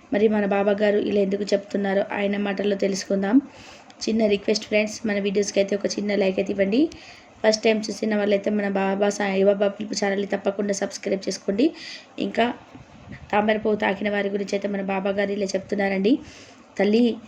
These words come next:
తామర పువ్వు ఒక పవిత్రమైన పువ్వు. వరదలో,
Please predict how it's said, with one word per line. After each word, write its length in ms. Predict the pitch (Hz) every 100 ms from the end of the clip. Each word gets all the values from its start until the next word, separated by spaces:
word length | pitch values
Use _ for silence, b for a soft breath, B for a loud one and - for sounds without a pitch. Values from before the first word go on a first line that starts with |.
| B B -
తామర 300 | 202 202 208
పువ్వు 440 | 208 - 202 220 220
ఒక 140 | 190 202
పవిత్రమైన 760 | 202 196 208 214 208 208 202
పువ్వు. 380 | 208 202 190 202 185 B B B - - - - - 196
వరదలో, 460 | 202 196 220 220